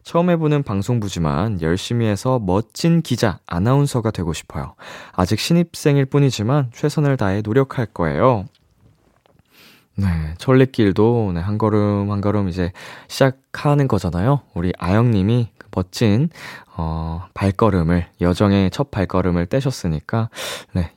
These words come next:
열심히 나아가셨으면 좋겠습니다. 언젠가 정말 멋진 기자 혹은 아나운서가 되셔서, 예, 진짜 좋은 이야기를, 어,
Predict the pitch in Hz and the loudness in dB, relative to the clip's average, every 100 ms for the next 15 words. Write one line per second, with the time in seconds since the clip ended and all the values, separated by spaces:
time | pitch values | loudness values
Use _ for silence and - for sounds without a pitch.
0 | - - 156 - 151 104 80 87 95 95 | -6 -2 0 2 4 4 4 2 0 -2
1 | - 87 - - - 78 73 73 - - | -4 -4 -4 -8 -8 -8 -8 -8 -12 -4
2 | 107 151 165 151 143 - 101 104 104 98 | 0 2 4 4 2 2 0 2 0 -2
3 | 104 92 104 - 135 - 110 139 127 151 | -2 -2 -2 -4 -4 -4 -2 -2 0 -2
4 | 117 90 143 143 135 127 117 101 98 160 | -2 0 0 0 0 -2 -2 -2 0 2
5 | 139 - - - - - 110 107 95 90 | 0 -4 -16 -20 -20 -6 0 0 0 -4
6 | - 92 98 90 - 113 135 101 120 180 | -10 -6 -4 -6 0 4 4 4 2 0
7 | - 98 92 87 85 120 - - - - | -2 0 0 0 2 0 -2 -14 -14 -8
8 | 73 | -6